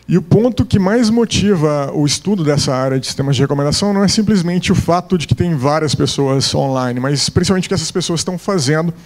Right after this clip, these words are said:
com a informação, ah, que tá disponível pra elas. Então, essas pessoas todas que estão online, elas estão, ao mesmo tempo, produzindo,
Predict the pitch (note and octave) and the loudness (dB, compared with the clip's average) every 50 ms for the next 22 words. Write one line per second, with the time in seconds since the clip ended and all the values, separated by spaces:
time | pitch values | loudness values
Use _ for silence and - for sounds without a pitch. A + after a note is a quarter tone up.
0 | - - - - - - - - - E3+ F3 D#3 C#3 E3+ E3+ E3+ E3+ D#3 - - | -20 -20 -20 -20 -20 -20 -8 0 2 4 4 4 4 4 2 0 -2 -2 -4 -6
1 | C#3+ C#3+ D3 C#3+ C#3+ - _ _ _ _ _ _ _ _ _ _ - - D3+ D3+ | -6 -6 -8 -10 -14 -18 _ _ _ _ _ _ _ _ _ _ -8 -4 -2 0
2 | D3 D3 C3+ - - D#3 D3+ - - E3+ E3 D#3+ D3 D3+ D3+ D3+ F3+ F3 D#3+ C#3+ | 0 0 0 0 0 0 0 0 -2 0 0 2 2 2 2 2 2 2 0 -2
3 | A#2 - B2 - - - - - - - - - - - _ - - D#3 E3+ E3 | -4 -4 -6 -10 -12 -16 -20 -20 -20 -20 -20 -20 -20 -18 _ -2 -2 0 0 0
4 | - D#3 - - F#3 C#3+ - G3+ F#3 - - G3+ G3+ G3 F#3+ - - - - F#3 | -2 -2 0 0 0 2 2 2 2 2 0 0 2 2 0 0 -2 -2 -2 0
5 | F3+ F3 D#3 D3 C#3+ D#3 F3+ G3 F#3 D#3+ D3 C#3+ D3 - - - E3 E3+ F#3 F3 | 0 0 0 0 0 0 0 0 0 0 0 0 -2 -2 0 -2 -2 0 0 -4
6 | - - D3+ D3+ D#3 F3 E3+ D3 E3+ E3 E3 E3+ E3+ E3+ D3 D#3+ D3 - - F3+ | -4 -2 -2 0 0 2 2 2 2 2 0 0 -2 0 0 0 2 2 2 2
7 | E3+ F#3 C3+ A2+ B2+ E3 F#3+ G#3+ G3+ D#3 C3+ | 2 2 2 2 0 2 2 2 2 2 0